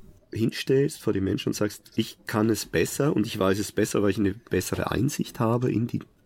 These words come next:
Abläufe“, dann ist das ja auch zu hinterfragen, ne? Also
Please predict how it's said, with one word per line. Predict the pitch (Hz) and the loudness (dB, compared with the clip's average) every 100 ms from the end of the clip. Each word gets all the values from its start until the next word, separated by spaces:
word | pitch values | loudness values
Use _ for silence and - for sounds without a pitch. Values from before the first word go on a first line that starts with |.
| - | -8
Abläufe“, | - - 107 104 113 - 131 - - - - - - - | -8 -2 0 2 0 -2 -4 -8 -20 -20 -18 -20 -12 -2
dann | 113 | 2
ist | 110 123 | 2 0
das | - | 2
ja | 107 | 2
auch | - | 2
zu | 123 | 0
hinterfragen, | 120 107 - 95 87 - - - | 0 -2 0 2 2 0 -6 -4
ne? | 85 | 0
Also | 101 101 | 2 2